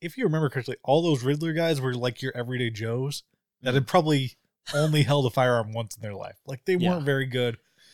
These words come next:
Speaker 1: at the best of times. Like, if you pick goons, you could hire better goons.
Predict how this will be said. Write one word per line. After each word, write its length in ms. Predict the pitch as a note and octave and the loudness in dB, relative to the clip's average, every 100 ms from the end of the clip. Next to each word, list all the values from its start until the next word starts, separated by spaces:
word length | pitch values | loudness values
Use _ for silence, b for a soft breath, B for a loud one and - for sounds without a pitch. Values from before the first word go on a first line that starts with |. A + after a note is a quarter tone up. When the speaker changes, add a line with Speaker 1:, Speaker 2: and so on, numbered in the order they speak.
| b b b b b | b b b b b
Speaker 1:
at 200 | C#3 - | -4 -2
the 60 | A2 | -2
best 320 | B2 B2 - | 0 0 -2
of 80 | - | -10
times. 360 | - - - | -14 -18 -14
Like, 180 | B2 A#2 | -12 -10
if 120 | D#3 | -6
you 140 | D#3+ D#3+ | -6 0
pick 280 | F#3+ C3+ G2+ | 0 0 0
goons, 580 | B2+ D#3 F3+ F3+ - - | 0 0 -2 -4 -6 -4
you 140 | C3+ | -4
could 140 | - G#2 | -2 0
hire 260 | C3 A#2+ | 2 2
better 260 | G#2+ G#2+ G2 | 0 -2 -4
goons. 480 | F#2+ F#2+ G2+ G2 | -8 -14 -16 -20